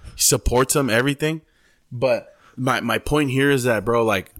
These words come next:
nobody can tell me anything about that 'cause, like, I seen him, and that's the shit that bothers me, bro. Is like, you're not living out loud. Like,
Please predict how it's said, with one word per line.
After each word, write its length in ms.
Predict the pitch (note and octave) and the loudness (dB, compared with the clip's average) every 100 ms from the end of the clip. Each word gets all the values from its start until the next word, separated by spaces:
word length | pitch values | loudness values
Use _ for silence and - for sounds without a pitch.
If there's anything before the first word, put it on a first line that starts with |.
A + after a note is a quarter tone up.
| - | -4
nobody 260 | A#2 C3+ B2+ | -2 0 -2
can 180 | A2 | -6
tell 200 | F#2+ A#2 | -2 -2
me 100 | A2+ G#2+ | 0 0
anything 280 | A2 G#2 | -2 -2
about 280 | F#2+ F#2+ F#2 | -2 -2 -2
that 200 | F#2+ F2+ | -4 -4
'cause, 160 | - F#2 | -6 -4
like, 140 | F#2+ F#2 | -2 -2
I 100 | G2 | -2
seen 260 | - A#2+ | -2 -2
him, 180 | A2 F#2 - - - - | -4 -6 -12 -20 -20 -6
and 120 | A#2 | -4
that's 120 | B2 | -2
the 100 | D3 | 0
shit 220 | C#3 D#3+ | 0 0
that 160 | D3+ A#2 | 0 0
bothers 300 | A#2+ D#3+ B2 | 2 2 2
me, 80 | A#2 | 0
bro. 180 | A2 A#2 | 2 2
Is 120 | A#2 | 2
like, 100 | A2+ | 0
you're 100 | A#2 | 0
not 200 | A#2+ B2 | 0 2
living 260 | A#2+ B2+ A#2 | 2 0 0
out 160 | G#2+ G2+ | -2 0
loud. 280 | B2 A2 G#2 | 0 0 0
Like, 280 | G2+ F#2+ | -2 -4